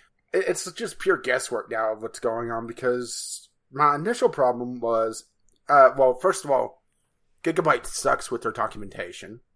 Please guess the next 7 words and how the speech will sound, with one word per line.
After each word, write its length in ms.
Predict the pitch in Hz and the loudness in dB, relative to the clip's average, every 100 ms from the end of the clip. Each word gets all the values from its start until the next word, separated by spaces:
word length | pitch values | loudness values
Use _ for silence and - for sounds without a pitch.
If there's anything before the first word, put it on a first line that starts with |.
| _ _ | _ _
So 560 | - 135 127 127 131 | 0 4 6 6 2
trying 400 | 131 - 139 147 | -2 0 0 0
to 120 | 147 127 | -8 -2
troubleshoot 520 | 151 131 135 - 135 | 0 0 -2 -6 -8
anything 380 | 131 131 127 135 | -8 -8 -6 -4
that's, 380 | 120 117 - - | -4 -6 -10 -6
uh, 260 | 123 107 | 0 0